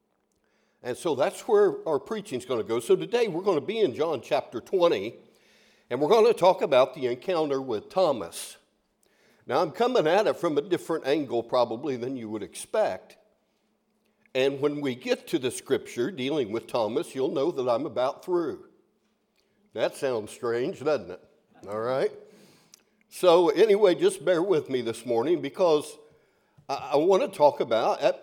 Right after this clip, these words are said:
some of what Herb mentioned, in fact, in our call to worship as well. But I've entitled this, "Jesus is my Lord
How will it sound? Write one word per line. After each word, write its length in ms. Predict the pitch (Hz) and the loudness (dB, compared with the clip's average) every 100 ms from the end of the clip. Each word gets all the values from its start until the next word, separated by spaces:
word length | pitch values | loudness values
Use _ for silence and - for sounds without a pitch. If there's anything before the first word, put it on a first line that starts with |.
| - 139 | -14 -20
some 340 | - 190 285 | -2 0 0
of 140 | - | 0
what 160 | 190 180 | 0 0
Herb 240 | 131 - | 0 -4
mentioned, 360 | 208 117 - 123 | -4 -6 -6 -8
in 80 | 104 | -6
fact, 320 | 143 113 - | -4 -6 -4
in 80 | 123 | -6
our 120 | 107 | -4
call 240 | - 131 | -4 -4
to 60 | 120 | -4
worship 460 | 160 202 - 110 127 | -8 -10 -10 -12 -12
as 140 | 110 | -8
well. 400 | 139 196 87 78 _ _ _ _ _ _ _ _ _ _ _ _ _ 123 | -6 -6 -8 -18 _ _ _ _ _ _ _ _ _ _ _ _ _ 2
But 80 | |
I've 200 | 147 156 | 4 4
entitled 540 | 180 135 233 254 202 143 | 0 -4 -2 0 0 0
this, 300 | 160 147 - | 0 -2 -4
"Jesus 600 | 143 165 196 135 131 151 | -6 -4 -4 -4 -6 -4
is 380 | 147 143 139 131 | -6 -6 -8 -6
my 260 | 120 110 | -4 -2
Lord 580 | 117 160 151 156 165 | -4 -4 -4 -4 -6